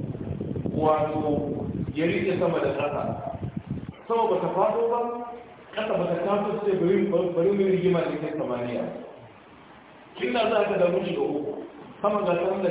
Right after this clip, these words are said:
kayan yakin ta, ƙasa da kayan yaki, mu kuma na cikin tsakiya.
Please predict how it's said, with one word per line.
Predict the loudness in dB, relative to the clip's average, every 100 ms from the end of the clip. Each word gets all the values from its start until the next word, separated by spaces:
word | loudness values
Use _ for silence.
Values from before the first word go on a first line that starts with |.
| 2
kayan | 2 2
yakin | 0 -2 0
ta, | 0 -2 -6 -10 -12 -4
ƙasa | 0 2
da | 2
kayan | 0 0
yaki, | 0 -2 -4 -6 -12 -14 -6
mu | -2
kuma | 0 0
na | 0
cikin | -2 -4 -4
tsakiya. | -4 -4 -4